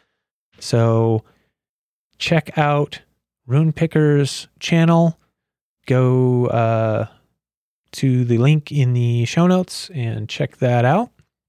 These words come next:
Then, uh, as usual, fo-,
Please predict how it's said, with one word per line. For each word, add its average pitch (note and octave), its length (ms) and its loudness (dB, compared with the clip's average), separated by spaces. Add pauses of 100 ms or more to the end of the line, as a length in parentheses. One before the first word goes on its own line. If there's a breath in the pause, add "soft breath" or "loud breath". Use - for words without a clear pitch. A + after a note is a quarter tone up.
(560)
Then, C3 600 2
uh, B2 600 0
as C3+ 200 0
usual, D#3+ 500 0
fo-, C3+ 420 -8